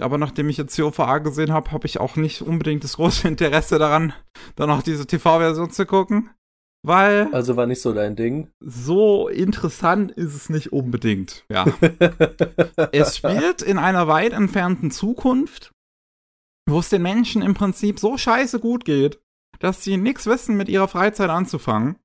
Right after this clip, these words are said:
Speaker 1: außer irgendwelche verrückten Spiele zu spielen. Und, äh,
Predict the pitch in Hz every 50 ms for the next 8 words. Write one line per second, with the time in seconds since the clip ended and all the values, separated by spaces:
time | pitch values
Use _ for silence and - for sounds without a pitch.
0 | _ _ _ _ _ _ _ _ - - - 151 202 214 214 - 208 190 175 190
1 | 208 208 190 - 170 185 190 185 - 190 180 180 180 180 175 170 170 _ _ _
2 | _ _ _ _ _ _ 190 185 226 233 - - 185 - - - 196 185 156 127
3 | - - 143 - - 135 120 120 120 127 143 156 190 - _ _ _ _ _ _
4 | _ _ _ _ _ _ _ 143 160 170 170 175 180 180 175 175 175 175 175 175
5 | 175 175 175 - - - - - -